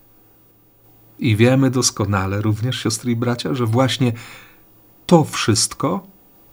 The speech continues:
cośmy zrobili Bogu, do dziś skutkuje rozerwaniem bram nieba, wylaniem łaski na wszystkich,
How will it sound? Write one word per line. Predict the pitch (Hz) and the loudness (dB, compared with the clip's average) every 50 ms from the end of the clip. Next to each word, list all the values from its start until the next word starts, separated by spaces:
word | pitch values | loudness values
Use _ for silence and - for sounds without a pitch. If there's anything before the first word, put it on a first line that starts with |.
| _ _ _ _ | _ _ _ _
cośmy | - 117 107 - - 107 98 | 2 2 2 4 4 4 4
zrobili | 92 104 101 101 95 95 139 170 135 120 95 | 4 4 2 2 2 0 -2 0 0 -2 -2
Bogu, | 87 98 90 85 87 90 107 - - - - - - - _ _ _ _ _ _ _ _ _ - | -2 -4 -4 -4 -6 -8 -8 -8 -10 -20 -20 -20 -20 -20 _ _ _ _ _ _ _ _ _ -12
do | 107 82 - 117 110 | -8 2 4 4 4
dziś | 101 95 113 160 175 - - - | 4 2 0 0 0 -2 -2 -2
skutkuje | - - - - 117 117 - - - 127 131 135 139 160 175 - _ _ | -2 -2 -2 -4 -8 -8 -8 -6 -2 0 0 2 0 0 -4 -8 _ _
rozerwaniem | 120 107 101 107 127 147 156 151 147 131 135 131 113 113 110 107 107 98 95 98 90 104 113 117 131 143 - - | 0 0 2 4 4 4 4 4 2 2 2 2 2 0 0 2 0 0 -2 -2 -2 0 0 0 0 -2 -6 -10
bram | 110 90 104 92 87 87 85 90 - - _ _ | -6 -4 -4 -4 -4 -6 -8 -10 -12 -16 _ _
nieba, | 120 123 120 113 98 87 85 - - _ - _ _ _ _ _ _ _ _ _ _ _ _ _ _ _ _ | -2 0 0 0 -2 -4 -8 -10 -16 _ -20 _ _ _ _ _ _ _ _ _ _ _ _ _ _ _ _
wylaniem | - 87 95 113 117 123 127 131 135 131 123 123 | -6 0 4 4 4 4 4 2 2 0 0 -2
łaski | 127 127 135 - - - 131 | -2 -2 -2 -4 -4 -4 -6
na | 131 131 | -6 -6
wszystkich, | 113 - - - - - - - - - 98 92 - - - - | -6 -2 -2 0 0 -2 -4 -10 -12 -12 -12 -12 -12 -14 -20 -20